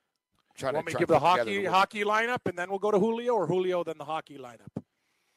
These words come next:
Speaker 2: What do you
Speaker 1: Yeah,
Speaker 2: think?
Speaker 1: hold on. We'll get to your, we'll get to your hockey lineup here in a second.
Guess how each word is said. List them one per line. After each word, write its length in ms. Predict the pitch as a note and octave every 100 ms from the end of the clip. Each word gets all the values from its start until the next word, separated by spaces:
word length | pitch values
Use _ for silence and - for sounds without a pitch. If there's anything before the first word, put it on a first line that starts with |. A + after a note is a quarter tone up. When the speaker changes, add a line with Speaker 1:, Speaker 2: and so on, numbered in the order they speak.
| _ _ _ _ _ _ _
Speaker 2:
What 120 | E3
do 60 | D3+
you 40 |
Speaker 1:
Yeah, 100 | B2+
Speaker 2:
think? 80 | B2
Speaker 1:
hold 140 | E3+
on. 120 | F3 A#2
We'll 100 | C3+
get 140 | D#3
to 60 | D3+
your, 180 | C3+ C3+
we'll 120 | C#3
get 160 | D#3
to 60 | -
your 120 | D3
hockey 240 | C3 C3 A#2
lineup 320 | G#2+ G#2+ G2
here 100 | G2+
in 80 | F#2+
a 40 |
second. 320 | - C#2+ -